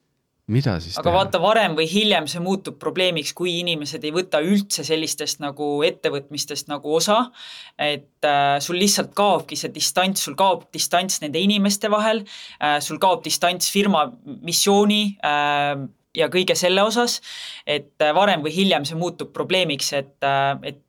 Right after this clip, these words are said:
Speaker 2: me tahame ikkagi ju ettevõtet, kus, äh, kus inimesed hingavad neid samu väärtusi, kus, äh,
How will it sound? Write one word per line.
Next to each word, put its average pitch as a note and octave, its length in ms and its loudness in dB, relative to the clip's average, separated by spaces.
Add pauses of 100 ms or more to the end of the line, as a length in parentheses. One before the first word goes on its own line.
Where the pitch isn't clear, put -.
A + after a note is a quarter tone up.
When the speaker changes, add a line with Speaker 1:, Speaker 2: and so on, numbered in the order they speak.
(580)
Speaker 2:
me F3 100 0
tahame E3+ 360 0
ikkagi D3+ 300 -8
ju D3+ 60 0
ettevõtet, C#3+ 600 -2
kus, - 360 -6
äh, C#3 240 0
kus C#3 160 -4
inimesed D3+ 440 -2
hingavad D#3+ 460 2
neid D3 180 -6
samu G#3 240 2
väärtusi, D#3+ 600 0
kus, C#3+ 300 -4
äh, C#3+ 200 2